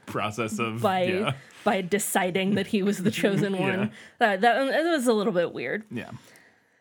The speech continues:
Speaker 2: So there are a lot of different branches and subtropes within this larger trope, which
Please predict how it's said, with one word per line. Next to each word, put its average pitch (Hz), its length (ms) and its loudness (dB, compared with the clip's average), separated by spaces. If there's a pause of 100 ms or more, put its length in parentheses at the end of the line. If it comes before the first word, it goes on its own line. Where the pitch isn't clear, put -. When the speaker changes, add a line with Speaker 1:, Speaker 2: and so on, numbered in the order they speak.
(200)
Speaker 2:
So 240 180 4
there 269 300 2
are 294 180 2
a 285 100 2
lot 233 200 2
of 302 140 -2
different 302 400 -2
branches 196 760 -2
and 196 220 -4
subtropes - 1120 -6
within 185 400 -2
this 175 200 -6
larger 160 380 -6
trope, - 440 -8
which 208 280 -6